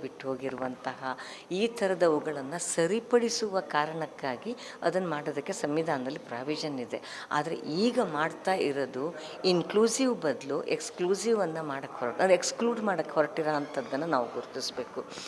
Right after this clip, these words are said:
ಎರಡನೇದಾಗಿ ಇದುವರೆಗೆ ಚುನಾವಣಾ ಆಯೋಗ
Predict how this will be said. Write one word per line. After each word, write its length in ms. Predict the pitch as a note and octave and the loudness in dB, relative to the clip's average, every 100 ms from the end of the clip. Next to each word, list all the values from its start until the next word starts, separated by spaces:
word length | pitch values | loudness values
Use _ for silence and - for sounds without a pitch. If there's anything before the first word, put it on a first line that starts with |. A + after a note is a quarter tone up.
| - - - | -12 -12 -4
ಎರಡನೇದಾಗಿ 880 | D#3 F3 G3+ C4 A#3+ F3 C#3+ - D3+ - F#3+ | 0 0 2 2 2 0 -2 -4 -6 -4 -2
ಇದುವರೆಗೆ 1080 | A3 B3+ C#4 A3 D#3 D#3 C3 D3+ A3 - - - - | -2 0 4 2 2 -4 -4 -4 -6 -12 -12 -6 -2
ಚುನಾವಣಾ 720 | F3 F3 A3 B3 B3 B3 - | 0 0 2 0 0 -2 -4
ಆಯೋಗ 440 | C#3+ C3+ B2+ A#2 | -4 -2 -4 -2